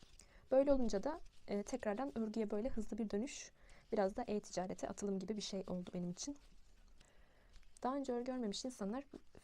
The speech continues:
fiyat konusunda, e, bir tık tabiri caizse pinti olabiliyor. <laughs> Geçen mesela, ya tabii çok söylemek hoş değil. Müşterilerimle aramdaki konuşmaları paylaşmayı çok sevmiyorum ama, e, geçen mesela,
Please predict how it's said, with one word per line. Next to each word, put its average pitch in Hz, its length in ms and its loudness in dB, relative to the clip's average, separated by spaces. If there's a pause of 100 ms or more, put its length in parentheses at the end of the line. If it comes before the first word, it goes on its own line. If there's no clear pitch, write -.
fiyat 254 240 0
konusunda, 240 600 -2 (800)
e, 190 300 -2 (320)
bir 330 80 -8
tık - 380 -8 (260)
tabiri 214 320 -2
caizse 233 600 -2 (840)
pinti 233 260 0
olabiliyor. 185 540 0 (120)
<laughs> - 1120 -10
Geçen 294 240 0
mesela, 226 400 -2 (120)
ya 220 100 0
tabii 226 240 0
çok - 220 -4
söylemek 240 400 -2
hoş 226 180 -2
değil. 196 120 2
Müşterilerimle 208 460 0
aramdaki 202 340 -2
konuşmaları 208 400 -4
paylaşmayı 208 420 -4
çok - 160 -10
sevmiyorum 208 580 -2
ama, 269 280 2 (400)
e, 208 100 2
geçen 254 280 -2
mesela, 240 380 -2